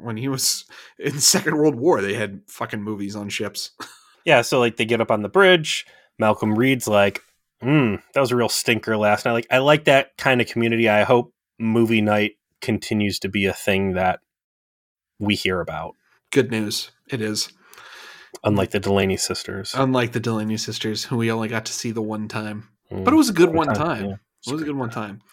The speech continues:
Speaker 2: Real good time.
Speaker 1: And speaking of a good time is being the captain of this vessel, because you get a delicious breakfast brought to you each morning. Enjoying his scrambled eggs,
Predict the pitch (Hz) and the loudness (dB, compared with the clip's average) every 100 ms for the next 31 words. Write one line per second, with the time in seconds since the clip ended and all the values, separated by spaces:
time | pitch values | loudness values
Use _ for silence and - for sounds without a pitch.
0 | - - 110 104 92 - 104 120 _ - | -20 -4 -2 -2 -6 -10 -14 -16 _ -20
1 | - 147 143 254 285 302 208 196 262 196 | -6 -4 0 4 4 6 6 4 2 2
2 | 180 247 165 139 175 - 160 147 143 127 | 4 6 4 0 -6 -4 0 2 2 -2
3 | 135 165 165 131 143 151 180 143 120 113 | 0 2 2 0 0 0 0 -4 -6 -6
4 | 110 123 117 135 131 127 - 131 170 147 | -6 -4 -2 -2 -4 -8 -8 -8 -2 -2
5 | 113 110 113 127 139 - 131 - - 104 | -2 -4 -4 -4 -8 -2 -2 0 -6 -8
6 | - 107 107 113 104 104 - 113 104 131 | -2 -2 0 0 0 -2 -4 -2 -2 -4
7 | - _ - - - _ - 107 104 107 | -8 _ -20 -20 -20 _ -10 -4 -2 0
8 | 120 104 - - 110 113 113 110 120 147 | 0 0 -2 -2 -2 0 2 2 0 -2